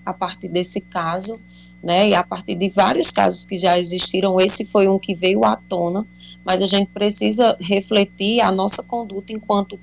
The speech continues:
pai, enquanto mãe, enquanto avô, avó, tio, responsável por essa criança,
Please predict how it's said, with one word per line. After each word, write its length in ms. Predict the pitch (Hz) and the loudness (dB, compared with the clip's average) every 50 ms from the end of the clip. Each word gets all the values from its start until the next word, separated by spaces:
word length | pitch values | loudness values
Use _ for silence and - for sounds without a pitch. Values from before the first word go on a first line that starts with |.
| - | -6
pai, 300 | - 175 175 185 196 196 | 0 2 4 4 4 2
enquanto 380 | 190 185 180 196 190 180 185 208 | 0 -4 -10 -12 -12 -12 -10 -8
mãe, 360 | 190 185 185 180 180 180 185 | -6 -4 -4 -4 -4 -6 -8
enquanto 400 | 185 180 - 196 190 190 185 196 | -8 -8 -10 -12 -12 -10 -6 -4
avô, 580 | 175 170 180 - - 180 185 190 185 190 185 170 | -4 -4 -6 -8 -4 -2 0 0 2 2 2 2
avó, 640 | 160 156 - - - 185 190 190 185 185 185 185 - - - - - - - - - | 0 -2 -4 0 2 4 6 8 6 6 4 2 -4 -18 -20 -20 -20 -20 -20 -12 -4
tio, 300 | 214 202 202 202 196 196 | -2 0 2 2 2 2
responsável 760 | 196 233 131 - - - 160 165 311 - 247 226 208 226 220 | 2 0 0 0 -2 -6 -8 -6 -4 0 0 0 0 -2 -6
por 200 | 220 - 220 208 | -6 -6 -2 -2
essa 240 | 208 208 - - 202 | -2 -2 -2 -6 -8
criança, 600 | - - 226 220 202 170 165 165 - - 175 | -6 -4 -2 0 0 -2 -2 -6 -6 -8 -8